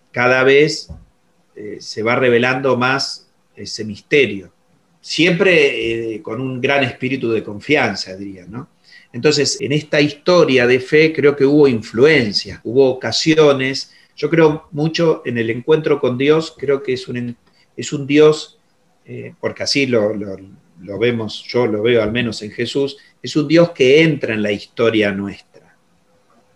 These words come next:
O sea, eh, el, eh, el encuentro con Dios no es un encuentro lejano. Por supuesto que uno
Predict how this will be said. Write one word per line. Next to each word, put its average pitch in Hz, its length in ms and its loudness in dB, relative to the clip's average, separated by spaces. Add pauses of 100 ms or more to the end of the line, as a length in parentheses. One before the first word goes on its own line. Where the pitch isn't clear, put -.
(140)
O - 40 -20
sea, 110 360 -6 (640)
eh, 104 480 -6 (300)
el, 107 240 -10
eh, 104 500 -4
el 113 120 -6
encuentro 160 600 2
con 135 220 0
Dios 151 200 0
no 160 60 0
es 170 140 -2
un 147 80 -2
encuentro 123 520 -2
lejano. 107 680 0 (760)
Por - 100 -20
supuesto 147 500 0
que 113 120 0
uno 117 420 0